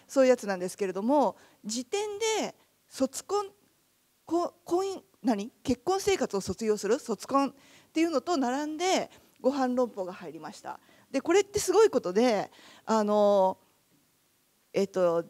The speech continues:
ジャパンナレッジとか、いろんなグーの辞書とか、そういう電子辞書にご飯論法って言葉が入るんですよ。うん。で、あの、ご飯論法って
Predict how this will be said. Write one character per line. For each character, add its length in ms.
ジ 120
ャ 40
パ 140
ン 100
ナ 100
レ 100
ッ 40
ジ 160
と 100
か、 380
い 100
ろ 120
ん 60
な 100
グ 220
ー 20
の 120
辞 120
書 160
と 100
か、 360
そ 200
う 60
い 60
う 120
電 240
子 160
辞 120
書 120
に 120
ご 100
飯 240
論 140
法 80
っ 40
て 120
言 200
葉 60
が 80
入 200
る 100
ん 40
で 80
す 120
よ。 180
う 60
ん。 360
で、 340
あ 180
の、 480
ご 120
飯 160
論 280
法 100
っ 40
て 480